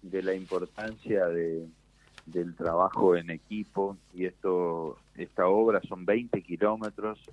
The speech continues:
del Camino de Ripio que une no solamente, eh,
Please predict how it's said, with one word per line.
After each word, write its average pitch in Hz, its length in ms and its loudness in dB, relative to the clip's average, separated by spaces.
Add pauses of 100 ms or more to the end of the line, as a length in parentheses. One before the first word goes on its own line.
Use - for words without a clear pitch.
(480)
del 82 460 4
Camino 92 460 0
de 82 80 0
Ripio 101 460 0
que - 160 -2
une 98 520 -2 (280)
no 90 200 -2
solamente, 95 920 0 (920)
eh, 85 220 0